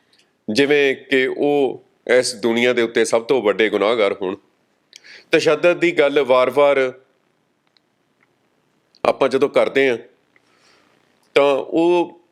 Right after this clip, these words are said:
ਉਸ ਦਾ ਭਾਵ ਇਹੋ ਹੀ ਹੁੰਦਾ ਜਿਹੜਾ ਮੈਂ ਅੱਗੇ ਬਿਆਨ ਕੀਤਾ। ਸੋ ਇਹ ਹੁਣ ਮੈਂ ਕਹਾਂਗਾ ਕਿ ਐਗਜ਼ਾਂਪਲਾਂ ਬਣ ਚੁੱਕੀਆਂ ਨੇ, ਚਿੰਨ੍ਹ ਰੂ-, ਚਿੰਨ੍ਹ ਬਣ ਚੁੱਕੇ ਨੇ, ਅਲੰਕਾਰ ਬਣ ਚੁੱਕੇ ਨੇ ਉਹ ਸ਼ਬਦ। ਤੇ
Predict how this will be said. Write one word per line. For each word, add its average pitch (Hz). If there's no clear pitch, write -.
ਉਸ 139
ਦਾ 165
ਭਾਵ 147
ਇਹੋ 139
ਹੀ 175
ਹੁੰਦਾ 139
ਜਿਹੜਾ 160
ਮੈਂ 135
ਅੱਗੇ 127
ਬਿਆਨ 107
ਕੀਤਾ। 85
ਸੋ 156
ਇਹ 156
ਹੁਣ 151
ਮੈਂ 127
ਕਹਾਂਗਾ 135
ਕਿ 131
ਐਗਜ਼ਾਂਪਲਾਂ 131
ਬਣ 107
ਚੁੱਕੀਆਂ 113
ਨੇ, 131
ਚਿੰਨ੍ਹ 160
ਰੂ-, 160
ਚਿੰਨ੍ਹ 180
ਬਣ 123
ਚੁੱਕੇ 95
ਨੇ, 90
ਅਲੰਕਾਰ 131
ਬਣ 104
ਚੁੱਕੇ 92
ਨੇ 98
ਉਹ 98
ਸ਼ਬਦ। 80
ਤੇ 185